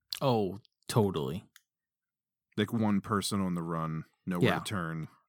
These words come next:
Speaker 1: There was times watching this where I was like, "Man, I wish I was watching The Fugitive."
Speaker 2: Yeah. All this movie was really missing was a Tommy Lee Jones kinda character.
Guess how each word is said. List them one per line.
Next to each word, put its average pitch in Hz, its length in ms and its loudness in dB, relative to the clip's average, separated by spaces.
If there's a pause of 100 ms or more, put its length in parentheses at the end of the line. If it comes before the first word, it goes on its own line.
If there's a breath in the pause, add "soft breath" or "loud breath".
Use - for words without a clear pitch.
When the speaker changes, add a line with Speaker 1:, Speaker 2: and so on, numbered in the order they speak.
Speaker 1:
There 131 160 8
was 143 180 6
times 113 400 6
watching 101 400 0
this 85 180 -2
where 95 80 -2
I 85 40 -2
was 95 120 -4
like, 78 260 -8 (280)
"Man, 98 220 -4
I 80 40 -8
wish 85 240 -6
I - 40 -4
was - 140 -8
watching - 320 -8
The 62 60 -8
Fugitive." - 680 -10 (560)
Speaker 2:
Yeah. - 240 -8 (480 loud breath)
All 156 300 12
this 139 180 8
movie 123 260 6
was 104 160 4
really 107 200 4
missing 98 360 2
was 90 140 0
a 87 60 -4
Tommy 98 320 0
Lee 82 140 -4
Jones 82 320 -6
kinda 80 220 -6
character. 73 560 -6